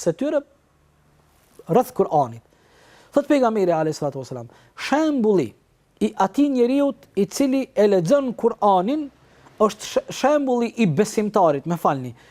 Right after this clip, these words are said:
shembulli i atij besimtari i cili lexon Kur'anin është shembulli i atij njeriu i cili e, e ka një lule, ka një lule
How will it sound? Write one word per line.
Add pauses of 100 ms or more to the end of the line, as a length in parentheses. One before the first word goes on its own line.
(140)
shembulli
i
atij
besimtari (240)
i
cili
lexon
Kur'anin (340)
është
shembulli (380)
i
atij
njeriu
i
cili (340)
e,
e
ka
një
lule, (280)
ka (140)
një
lule